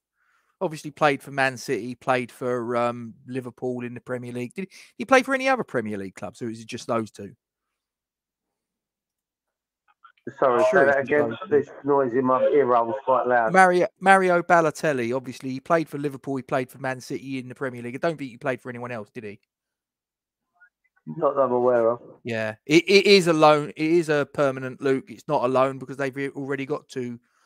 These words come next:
Speaker 1: um, loan signings at Everton, so they can't have any more domestic loans, so it has to be permanent. Either that or they have to make one of the other loans a,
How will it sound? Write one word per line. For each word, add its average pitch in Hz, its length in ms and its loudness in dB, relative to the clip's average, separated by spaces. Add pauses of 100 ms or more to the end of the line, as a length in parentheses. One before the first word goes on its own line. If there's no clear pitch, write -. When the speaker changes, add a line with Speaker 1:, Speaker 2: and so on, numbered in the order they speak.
(180)
Speaker 1:
um, 120 380 -4
loan 123 260 -2
signings 120 540 -8
at 127 80 -8
Everton, 120 380 -12
so 127 120 -12
they 120 80 -8
can't 127 260 -8
have 120 140 -8
any 123 160 -12
more 123 160 -14
domestic 123 440 -12
loans, 123 220 -8
so - 80 -8
it 110 140 -8
has 127 180 0
to - 80 -20
be 123 120 -16
permanent. 120 460 -12 (560)
Either 123 220 6
that 123 160 2
or 120 120 -2
they 120 120 0
have 120 140 -2
to - 80 -16
make 120 180 -4
one 123 140 -2
of 117 60 -8
the 123 100 0
other 120 160 0
loans 117 340 -2
a, 123 180 -6